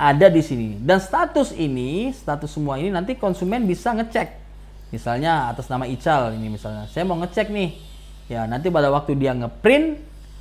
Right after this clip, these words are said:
akan ada barcode ya, ada, akan ada, coba Pak Yo barcode-nya Pak Yo. Pak Yo, coba barcode-nya, hasil barcode. Nah, nanti pada waktu kita ngeprint, teman-teman sekalian, nanti ada,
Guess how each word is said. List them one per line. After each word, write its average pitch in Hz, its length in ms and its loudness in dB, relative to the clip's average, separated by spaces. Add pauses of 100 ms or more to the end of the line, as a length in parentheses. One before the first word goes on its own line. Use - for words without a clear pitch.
(180)
akan 123 320 -4
ada 139 80 2
barcode 156 720 6
ya, 123 320 -4
ada, 120 240 -8
akan 127 160 -8
ada, 127 100 -4 (220)
coba 214 240 2
Pak 226 80 2
Yo 233 80 6
barcode-nya 214 400 0
Pak 220 160 -2
Yo. 226 80 -2 (1300)
Pak 185 160 2
Yo, 220 120 8 (760)
coba 185 160 2
barcode-nya, 185 480 -2 (240)
hasil 156 160 -8
barcode. 156 300 -8 (580)
Nah, 113 320 -2 (400)
nanti 160 240 -2
pada 185 160 4
waktu 170 320 2
kita 165 160 -2
ngeprint, 202 640 4
teman-teman 160 240 0
sekalian, 185 460 2 (680)
nanti 151 320 0
ada, 220 640 4